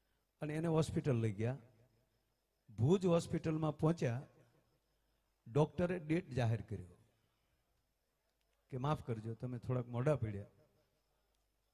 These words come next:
બીજી હોસ્પિટલે લઈ ગયા. એ તો જે છે એ છે જ, ડોક્ટર કહે. પરિવારને કહી દીધું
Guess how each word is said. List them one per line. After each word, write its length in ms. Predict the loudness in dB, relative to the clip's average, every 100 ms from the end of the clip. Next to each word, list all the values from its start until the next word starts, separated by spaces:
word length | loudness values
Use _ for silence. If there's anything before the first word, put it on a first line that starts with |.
| -18 -18 _ _ _ _ _ _ _ _ _ _ _ _ _ _ _ _ _ _ _ _ _ _ _ _ -4
બીજી 220 | 0 4
હોસ્પિટલે 600 | 6 4 0 -4 -4 -4
લઈ 140 | -4
ગયા. 180 | -4 -6 -10 -16 _ _ _ _ -16
એ 80 | -12
તો 140 | -8
જે 180 | -4 -4
છે 160 | -4 -6
એ 160 | -6
છે 200 | -4 -4
જ, 100 | -4
ડોક્ટર 320 | -6 -6 -8
કહે. 300 | -8 -6 -6 -8 _ _ _ _ _ _ _ _
પરિવારને 420 | -4 0 0 -2
કહી 220 | -2 -2
દીધું 580 | -2 -4 -6 -8 _ _